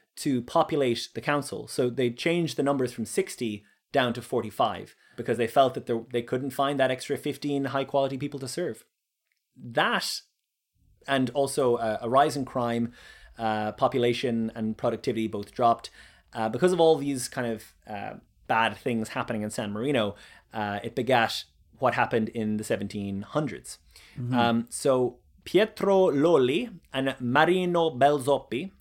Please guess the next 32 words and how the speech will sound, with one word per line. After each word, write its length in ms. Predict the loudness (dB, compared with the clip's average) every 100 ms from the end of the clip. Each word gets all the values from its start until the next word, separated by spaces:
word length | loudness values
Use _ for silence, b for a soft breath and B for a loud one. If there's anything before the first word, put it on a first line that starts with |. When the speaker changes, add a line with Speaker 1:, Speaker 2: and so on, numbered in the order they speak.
| -8
Speaker 1:
who 80 | -2
were 80 | 2
both 340 | 2 2 -2 -8
San 260 | 0 2
Marino 220 | 2 -2 -2
citizens, 500 | -4 -6 -8 -12 -16 _ B B B 2
were 240 | 4 4
arrested 580 | 4 6 4 2 -6 -8 _
for 140 | -14
calling 320 | 0 4 4 2
for 120 | -2
the 100 | 0
restitution 600 | 0 0 -4 -4 -4 -2
of 60 | -6
the 60 |
council 480 | -6 -6 -4 -6 -6
back 220 | -10 -10 -10
to 80 | -4
sixty. 420 | -4 -6 -14 -18 _ _ -10
Um, 240 | -6 -6
so 300 | -2 -2 -2
at 120 | -8 -6
the 60 |
moment, 380 | -2 0 -2 -4 -8
there's 120 | -4
only 120 | -2
forty-five 320 | 0 2 0
in 40 | 0
the 40 |
council. 460 | -4 -4 -2 -4 -6 b b
They're 120 | 4
saying 540 | 4 4 4 0 -2